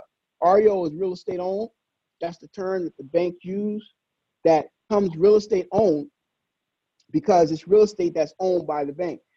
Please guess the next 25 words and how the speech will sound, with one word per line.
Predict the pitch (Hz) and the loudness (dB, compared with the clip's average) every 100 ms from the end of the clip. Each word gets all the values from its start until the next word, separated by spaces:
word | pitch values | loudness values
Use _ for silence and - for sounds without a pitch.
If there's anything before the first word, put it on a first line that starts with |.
| - | -4
It | 156 | -2
was | 156 160 | 0 -2
once | 214 220 - | -4 -4 -2
owned | 202 214 175 | 2 2 0
by | 156 | -4
someone | 147 170 160 143 143 | -6 -10 -12 -10 -8
else. | 170 117 _ _ _ _ _ | -8 -10 _ _ _ _ _
So | - 180 | -4 -2
it | 165 | -2
becomes | 160 214 185 165 | -4 -8 -6 -2
real | 196 | -2
estate | 202 190 175 | -2 -4 -6
owned | 202 196 175 - | -6 -4 -4 -6
R | 165 175 170 | -4 -2 -2
E | 165 | -2
O, | 165 139 143 _ _ | -2 -4 -8 _ _
um, | 156 147 139 143 _ _ _ _ _ | -10 -8 -8 -10 _ _ _ _ _
that, | - 143 - - - _ _ | -4 -4 -10 -20 -20 _ _
and | 156 151 | -6 -6
that's | 156 | -6
the | 151 | -14
term | - 160 151 | -10 -6 -6
that's | 139 - | -6 -10
used | 165 160 147 - | -10 -8 -10 -4
for | 147 139 135 | -2 0 -2